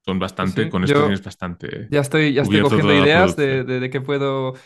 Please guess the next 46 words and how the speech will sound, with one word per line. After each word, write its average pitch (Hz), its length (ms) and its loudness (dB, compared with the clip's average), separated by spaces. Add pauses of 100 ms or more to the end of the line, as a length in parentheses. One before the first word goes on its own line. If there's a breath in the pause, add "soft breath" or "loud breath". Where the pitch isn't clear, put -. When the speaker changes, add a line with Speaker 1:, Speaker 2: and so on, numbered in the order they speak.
(200 loud breath)
Speaker 2:
seguro 143 340 0
que 151 80 0
las 139 100 2
voy 135 120 0
a 135 80 -2
mirar 139 440 -2
y, 127 460 -8
y 127 140 -8
pondremos 131 500 -4
enlace 135 440 -4
a, 131 80 -4
a 117 220 -10
todas 135 220 -6
estas 131 260 -10
herramientas 135 600 -4
en 131 80 -6
la 123 80 -4
descripción 127 500 -4
para 127 220 0
que 120 240 -8
cualquier 123 320 -6
persona 127 340 -4
que, 117 280 -4
que 131 60 -10
esté 131 140 -10
viendo 120 160 -4
este 123 140 -6
vídeo, 156 240 0 (340 loud breath)
pues, 127 160 -4
la, 117 220 -2
las 117 220 -4
vea, 165 220 2
las 135 140 0
pruebe 165 480 -2
y, 123 180 -6
y, - 300 -14
y 127 40 -10
nos 120 140 -6
co-, 110 220 -2
nos 123 160 -6
cuente 123 240 -4
qué 107 100 -2
tal. 101 200 -4
Yo, 107 240 -4
yo 120 180 -4
seguro, 135 420 0